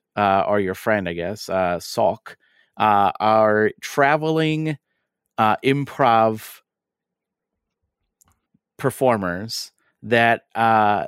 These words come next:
that find out about a, uh, contest. Whoever wins the most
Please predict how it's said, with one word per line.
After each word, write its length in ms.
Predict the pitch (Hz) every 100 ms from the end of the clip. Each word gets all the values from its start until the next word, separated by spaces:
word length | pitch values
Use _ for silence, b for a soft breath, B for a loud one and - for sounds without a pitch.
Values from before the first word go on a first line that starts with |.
| - _
that 280 | 117 120 -
find 340 | 170 214 208
out 260 | 170 156 151
about 480 | - 117 123 120 120 - -
a, 480 | 113 110 107 104 104 _ _ _ _
uh, 300 | - 104 98 92
contest. 760 | - 131 127 - 98 - -
Whoever 320 | - 139 156 185
wins 840 | 135 135 143 156 180 185 - - _ _ _ _ _
the 120 | 120
most 680 | 123 127 127 135 135 - -